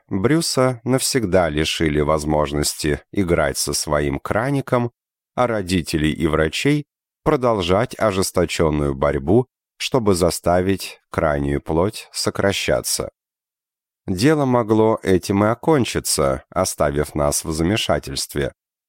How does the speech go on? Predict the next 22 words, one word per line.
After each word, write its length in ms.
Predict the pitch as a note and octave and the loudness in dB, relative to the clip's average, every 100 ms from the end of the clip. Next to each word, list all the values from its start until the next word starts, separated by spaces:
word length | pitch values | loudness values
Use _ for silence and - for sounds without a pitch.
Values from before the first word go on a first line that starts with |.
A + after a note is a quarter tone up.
| _ _ - | _ _ 0
То 120 | D#3 | 2
ли 120 | B2 | 2
гневаться 580 | F2+ F#2 G2 D#2+ D2+ - | 2 4 4 4 0 0
на 120 | D#2+ | -2
человечество, 920 | D#2+ E2+ D#2 D2+ - D2 - D2 D2 - | 0 0 2 0 -2 -6 -2 0 -2 -2
порождающее 840 | F2 E2+ D#2 D#2 D2+ C#2 - D2+ | -2 0 0 0 0 -2 -2 -2
жажду 460 | D2 D#2 D2+ C2+ D2 | 0 0 0 -2 -2
наживы 540 | C#2+ D2 C#2+ D2 C#2 - | 0 0 -2 -2 -2 -4
и 160 | F2+ | -6
глупость, 680 | D#2 D#2+ G#2+ - C3+ - - _ _ _ - | -2 0 0 0 -4 -4 -12 _ _ _ -2
то 120 | D#3+ | 0
ли 100 | D3+ | 2
сочувствовать 960 | C#3 D3+ - G2+ F#2+ - - F2+ F2 - | 2 0 2 0 0 0 2 2 2 0
этому 320 | E2 D#2+ D2+ | 0 0 -2
человечеству, 960 | - D#2+ D2 D2 F2+ G#2+ - G2 G2 - _ _ | 0 0 2 0 -2 -4 -4 -2 -2 -2 _ _
которое 560 | - E2 E2 D#2 D#2 E2 | -4 -2 2 2 2 0
все 280 | - - D2+ | -2 -2 -2
терпит. 640 | - D#2 A1+ - - - _ _ _ _ _ _ _ _ _ - | 0 -2 -4 -10 -16 -16 _ _ _ _ _ _ _ _ _ -2
Но 200 | G#2+ G#2+ | 2 4
история 640 | G#2 - B2+ D3+ A2 D2 A#1 | 2 2 2 2 2 -2 -2
получила 600 | - F2 F2 - E2 E2+ | 0 2 2 2 0 0
продолжение. 1000 | - G2+ A2 C3+ C3+ B2+ D2+ C2+ G1+ | 0 0 0 0 0 2 0 -2 -6